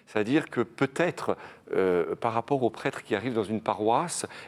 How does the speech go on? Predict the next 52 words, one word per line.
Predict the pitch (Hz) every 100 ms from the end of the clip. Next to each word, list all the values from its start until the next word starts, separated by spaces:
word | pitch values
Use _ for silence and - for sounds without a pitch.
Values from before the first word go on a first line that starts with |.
| -
et |
qui | -
arrive | 107 131
dans | 113 104
un |
milieu | 104 110 123
très | - 90 87 85 85 - - - -
codifié, | 110 95 110 - 143 196
voilà, | 85 104 104
c'est | - 85 85
le | 82 110
prêtre, | - - 85 - -
il | 80
est | 80
là, | 82 117 131
il | 95 80
est | 76
le, | 73
le, | 73
le | 76
curé | - 95 92
de | 95
la |
paroisse, | 90 85 80 117 -
ou |
il | 87
est | 87
le |
vicaire, | 80 73 98 80 76 110 120 87
ou |
il | 95
est, | 90 - - -
il | -
a | 90
tel | 110 107
ou |
tel | 95 95
apostolat, | - 92 - 101 127 190 - - - 95
euh, | -
nous | 113 123
devons | 143 123 131
faire | - 127
d'abord | 113 123 113 - - - _ _ -
preuve | - 120 135 135 - - _ _
humainement | 156 147 135 127 120 131 - - -
que | 110
nous | 104
sommes | - 127
capables | - 113 - 104
d'être | 90 -
le | 95
milieu. | 92 80